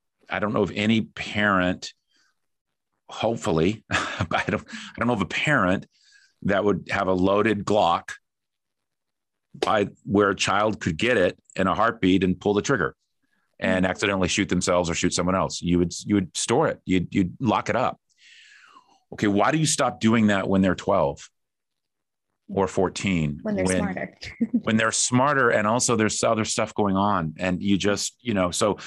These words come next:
Speaker 1: I would say that's common sense. I would say that the church needs to care for victims and their families. It's, it's, and,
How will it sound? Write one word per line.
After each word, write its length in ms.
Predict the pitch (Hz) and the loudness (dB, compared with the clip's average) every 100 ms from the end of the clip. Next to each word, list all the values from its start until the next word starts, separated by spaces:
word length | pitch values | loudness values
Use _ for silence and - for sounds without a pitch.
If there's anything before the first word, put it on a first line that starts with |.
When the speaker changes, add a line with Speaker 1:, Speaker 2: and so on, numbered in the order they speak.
| - - - | -16 -16 -10
Speaker 1:
I 140 | 101 117 | -4 0
would 160 | 117 | 0
say 100 | 117 | 2
that's 260 | 107 113 - | 2 0 -2
common 340 | - 101 90 | -2 0 2
sense. 380 | 87 - 98 87 | 0 0 0 0
I 60 | 98 | 0
would 160 | 104 - | 0 0
say 180 | 113 | 0
that 160 | 101 101 | 2 0
the 80 | 104 | -4
church 360 | - 123 - 113 | -2 -2 -2 -2
needs 200 | 110 - | -2 -4
to 60 | - | -6
care 300 | - 127 120 | -2 -2 0
for 160 | 120 | 0
victims 720 | 98 123 - 82 71 71 - - _ _ _ _ _ _ _ _ 247 208 _ - - - - _ - | 0 -2 -2 -4 -4 -6 -8 -8 _ _ _ _ _ _ _ _ -16 -16 _ -20 -20 -20 -20 _ -4
and 200 | 101 104 | 0 0
their 80 | |
families. 720 | 98 104 98 98 85 76 - - | 0 0 0 2 -2 -4 -8 -6
It's, 280 | 95 90 - | -2 -2 -2
it's, 320 | 104 95 - - - - - | -2 0 -2 -6 -14 -16 -2
and, 180 | 98 | -2